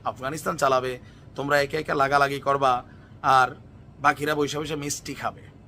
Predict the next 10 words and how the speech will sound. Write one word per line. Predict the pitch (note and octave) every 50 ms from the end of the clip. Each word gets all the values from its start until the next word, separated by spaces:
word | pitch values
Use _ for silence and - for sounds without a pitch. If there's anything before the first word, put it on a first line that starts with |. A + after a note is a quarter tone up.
| - - - - - - - - - - - - - - - - - - - - - - - - - -
এগুলা | - D3+ D#3 F#3 G3+ G3+ G3+ G3 -
কবে | D3+ D3 D#3 D#3+
যে | D#3 E3+
বুঝবে | C#3 C3+ C3+ C3 B2+ C3+ D#3
এই | C3 B2
রাষ্ট্রগুলা, | A#2+ B2 B2 - - D3 C3+ C#3+ C3 B2 A#2 - - - - - -
আমি | - D3+ C#3 C#3
নিজেও | C#3 B2+ A#2+ C3 D3+ D3
জানি | B2 B2 A#2+ A2+ G#2+
না। | A2 G#2